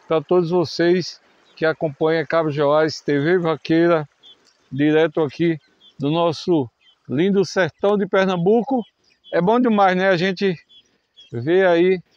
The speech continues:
é, o sertão recebendo as águas do São Francisco. Vamos agradecer a Deus, porque se Deus quiser, vai melhorar bastante a nossa região. Já está melhorando, o pessoal já está plantando,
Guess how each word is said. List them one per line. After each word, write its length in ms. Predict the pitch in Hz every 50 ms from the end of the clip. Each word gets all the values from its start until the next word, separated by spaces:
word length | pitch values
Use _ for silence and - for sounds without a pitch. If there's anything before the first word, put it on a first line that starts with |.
| _ _ _ _ _ _ _ _ _
é, 160 | 135 139 147
o 160 | 151 165 180
sertão 680 | 170 - - 196 180 151 _ - 160 160 165 175 175 165
recebendo 840 | 143 165 165 - - 175 156 151 147 151 160 165 170 170 170 156 143 _ _ _ _ _ _ _ _ _ _ _
as 280 | - 135 143 143 135 127
águas 320 | 147 156 160 156 160 160
do 120 | 151 160 143
São 260 | - - 175 175 170
Francisco. 800 | - - 165 143 - - 180 190 202 175 - _ - 139 107 - _ _ _ _ _ _ _ _ _ _
Vamos 240 | - 139 156 165 147
agradecer 640 | 165 170 165 165 170 165 165 170 160 139 - - 185
a 80 | 170 160
Deus, 280 | 151 160 180 190 170
porque 400 | _ - 214 147 - - 180 170
se 160 | - - 165
Deus 240 | 151 165 185 190 -
quiser, 500 | - - 208 156 143 156 160 165 170 160 _ _ _ _ _ _ _ _ _ _ _ _ _ _ _
vai 300 | - 117 123 143 160 165
melhorar 460 | 165 170 170 165 156 151 147 147 151 156
bastante 800 | 156 160 156 143 - - - 135 139 147 143 - - 156 139 - _ _ _ _ _ _ _ -
a 140 | 131 135
nossa 380 | 139 143 147 151 139 - 156 143
região. 420 | 143 151 151 139 120 139 135 139
Já 180 | 143 143 170 185
está 280 | 170 - - - 165 165
melhorando, 500 | 165 165 165 170 156 143 143 147 151 147
o 40 |
pessoal 360 | - 151 147 - - 147 147 135
já 140 | 135 151
está 260 | 147 - - - 151 147
plantando, 640 | - 165 151 143 120 - 123 127 135 139 147 151